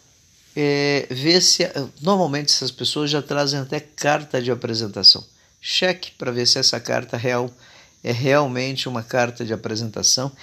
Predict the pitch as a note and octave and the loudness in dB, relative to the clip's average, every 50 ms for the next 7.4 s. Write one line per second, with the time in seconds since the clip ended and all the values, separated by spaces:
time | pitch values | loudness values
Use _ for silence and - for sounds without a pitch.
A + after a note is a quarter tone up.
0 | - - - - _ - D3 C#3+ - - - E3+ E3 D#3+ D#3+ E3+ F#3 F3 D#3 D3 | -20 -20 -20 -18 _ -6 -2 0 2 2 2 4 4 4 4 4 4 2 2 0
1 | - - C#3+ C#3 C3 A#2+ - - - - C#3+ C#3+ D#3+ E3+ D#3+ - D#3 C#3+ C#3 - | 0 -2 -2 0 0 0 0 -2 -2 -4 -4 -2 -2 -4 -2 -2 0 0 2 0
2 | - B2+ A#2+ B2 B2+ B2+ C3+ C3 - B2+ C3 B2+ C3 - - C#3 C#3 C#3 C#3+ C3+ | 0 0 0 -2 0 0 -2 -2 -2 -4 -4 -4 -6 -6 -4 -2 -2 -2 -4 -6
3 | C3+ - - - A#2+ A#2+ A2 - - A2+ A#2+ A#2+ A#2 - - C3+ C3+ C3+ C3 - | -10 -12 -6 -4 -2 -2 -4 -4 -4 -4 -4 -6 -6 -6 -4 -4 -2 -2 -4 -2
4 | A#2 A#2+ - - B2 B2 A#2+ A#2 - A#2+ A#2 A2+ - B2+ A#2+ B2 A#2 A#2+ - - | -2 -2 0 0 -2 -2 -4 -4 -8 -10 -10 -8 -6 -6 -6 -6 -8 -12 -16 -20
5 | - - - - _ _ _ - - B2 C3+ C3 C3 - - A#2 A#2 A2+ G#2+ G#2 | -20 -20 -20 -20 _ _ _ -4 -2 0 0 0 0 0 -2 -2 -2 -4 -4 -2
6 | G#2 G#2+ A2 A2 A2 - - _ _ _ _ _ - B2+ G2+ F2+ F2+ - - - | -2 0 0 -2 -4 -6 -10 _ _ _ _ _ -8 -8 -8 -8 -8 -10 -12 -12
7 | - - - - - - - | -12 -12 -12 -14 -16 -20 -20